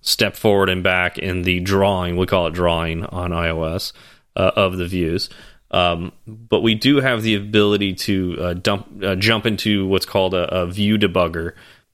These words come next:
in Xcode, and you could see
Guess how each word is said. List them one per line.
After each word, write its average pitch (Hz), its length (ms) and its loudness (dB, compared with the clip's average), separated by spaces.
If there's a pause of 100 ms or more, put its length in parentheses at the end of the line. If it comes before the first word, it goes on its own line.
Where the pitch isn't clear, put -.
(120)
in 95 220 0
Xcode, 85 680 -2 (360)
and 90 440 -2 (100)
you 104 220 2
could 104 120 0
see 101 540 0